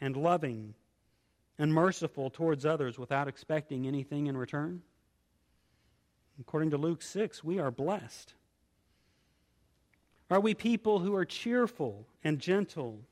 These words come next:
and peaceful? According to Philippians four, the peace of God is with us.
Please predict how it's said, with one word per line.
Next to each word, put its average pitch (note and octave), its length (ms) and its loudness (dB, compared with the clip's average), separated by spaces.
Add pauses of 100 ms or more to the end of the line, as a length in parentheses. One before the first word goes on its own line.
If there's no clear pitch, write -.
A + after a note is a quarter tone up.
(160)
and C#3+ 200 0
peaceful? F#3 640 -4 (1700)
According D#3+ 480 -2
to C3+ 100 -4
Philippians D3 800 -6
four, C#3+ 300 -4
the G#2+ 80 -14
peace D3+ 420 -8
of A#2 140 -12
God A2+ 480 -6 (400)
is A2+ 160 -10
with A#2+ 240 -6
us. - 260 -20